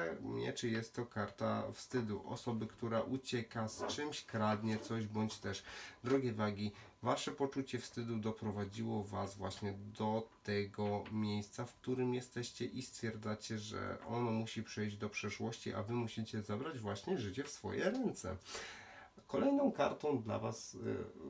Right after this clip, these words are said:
określającą podstawą sytuacji to jest paź mieczowy. I ten paź mieczowy to jest, y,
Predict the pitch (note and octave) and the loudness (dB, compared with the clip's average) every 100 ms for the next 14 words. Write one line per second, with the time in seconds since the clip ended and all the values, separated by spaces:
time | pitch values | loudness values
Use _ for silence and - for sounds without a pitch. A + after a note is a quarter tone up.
0 | - - - A2 B2+ A#2 A2+ G#2+ D3 - | -12 -12 -6 -4 -2 -2 2 2 2 0
1 | A#2 A2 A2 - C3+ C3 A2 G2 - G#2 | -2 0 -2 0 0 2 0 -4 -2 0
2 | G#2+ - G#2+ A2+ B2 - - F2+ - - | 0 -2 -2 0 0 -2 -4 -2 -2 -8
3 | - - - - - - - - - - | -20 -20 -20 -20 -18 -16 -14 -14 -10 -6
4 | A2 G2+ G2+ G2+ G#2+ - G2 F#2+ F#2 - | -2 0 2 4 2 2 -2 0 -6 -6
5 | - - - - F2 - G2+ F#2+ C#3+ D3 | -12 -14 -16 -12 -10 -2 -2 0 0 0
6 | A2+ G2+ - C#3+ C3+ B2 - G#2 G2+ - | 2 0 2 0 2 -2 -2 -2 -2 -4
7 | - - G#2 G#2 G#2 G#2 | -8 0 2 2 2 2